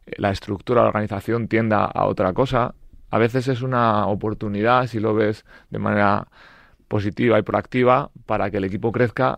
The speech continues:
hacia otro lado donde tú, a lo mejor, con los futbolistas que tenías, no esperabas. Con lo cual, esa oportunidad que tiene Xavi ahora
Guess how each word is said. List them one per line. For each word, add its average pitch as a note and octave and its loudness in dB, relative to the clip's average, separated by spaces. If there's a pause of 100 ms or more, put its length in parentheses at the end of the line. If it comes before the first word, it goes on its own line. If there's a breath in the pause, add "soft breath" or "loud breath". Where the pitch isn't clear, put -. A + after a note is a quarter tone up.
hacia A2 -2
otro A2 0
lado A#2 6
donde B2+ 0
tú, B2 -4
a A2+ -2
lo G#2 -2
mejor, G2+ 0
con G#2+ -2
los G2+ -2
futbolistas G2+ -2
que A2 2
tenías, A2 0
no A2+ -4
esperabas. G2+ -2 (560 loud breath)
Con G#2 0
lo G#2 0
cual, A2 2
esa A#2+ -4
oportunidad A2 -2
que G#2+ 0
tiene G#2+ -2
Xavi A2 0
ahora A2+ 2